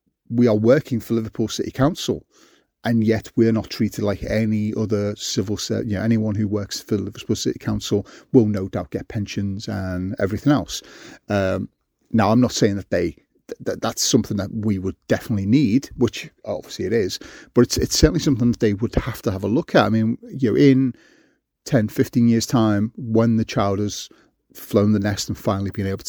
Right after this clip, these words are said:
to live independently, then you're left there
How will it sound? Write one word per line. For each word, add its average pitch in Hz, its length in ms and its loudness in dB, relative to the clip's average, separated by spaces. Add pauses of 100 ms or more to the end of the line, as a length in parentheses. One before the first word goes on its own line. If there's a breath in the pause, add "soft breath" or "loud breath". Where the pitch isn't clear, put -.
to 104 180 -4 (460)
live 107 220 4
independently, 104 800 0 (840 soft breath)
then 117 200 6
you're 104 220 4
left 110 300 -6
there 104 340 -2